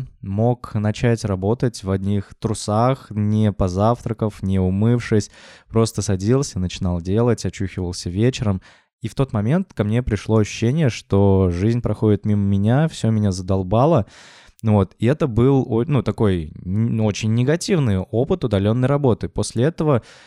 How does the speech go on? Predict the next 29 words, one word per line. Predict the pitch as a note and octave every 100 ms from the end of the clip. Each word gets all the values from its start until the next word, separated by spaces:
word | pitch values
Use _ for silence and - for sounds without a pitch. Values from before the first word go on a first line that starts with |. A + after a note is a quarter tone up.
| - -
э, | G#2 G#2 G2+ G2
я, | F#2+ F#2 G#2+ B2+ C3 A2+
ну, | - A2 F2
вот, | E2+ - -
перешёл | F#2+ G#2 - F#2+
в | F#2
дизайн, | G#2 A#2+ E3+ G3+ B2
начал | B2 - A2+
искать, | G#2 - C3+ C3+ -
э, | G#2+ G2+ F#2+
работу | G2 C3+ D#3 G#2+
именно | A#2 A2
в | F2+ F#2
офисе, | F2 - - -
потому | - E2+ F2
что | - E2+
в | E2
офисе | G#2+ D3+ D3+ - G#2
это | G#2 -
всё-таки | F2+ F#2+ - - F2+
немножко | E2+ E2+ F2+ - G#2
другой | A2+ B2 F#2
формат | G2 G2 F2+ E2+ E2+
работы. | G2+ A#2 F#2 - E2 - - - _ -
Вот. | G2+ E2+ E2
Как, | - G#2+ -
как | - A2 A2+
ни |
крути. | - A#2 - E2+